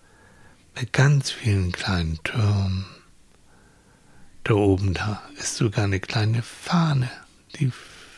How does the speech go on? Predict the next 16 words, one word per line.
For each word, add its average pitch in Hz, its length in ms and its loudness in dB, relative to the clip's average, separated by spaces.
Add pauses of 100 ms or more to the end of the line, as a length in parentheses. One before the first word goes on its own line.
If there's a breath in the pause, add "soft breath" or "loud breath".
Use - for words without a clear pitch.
(160)
flattert 117 540 -2
im 113 240 0
Wind. 104 480 -4 (1900 loud breath)
Und 120 200 4
es 92 220 2
ist - 300 -6
angenehm. 90 1000 4 (460 loud breath)
Es - 120 -8
ist - 360 -6 (260)
blauer 117 580 2
Himmel. 90 400 0 (1300 soft breath)
Die 160 120 6
Sonne 175 440 6
scheint 123 420 2
ein 101 240 4
wenig. 82 680 -2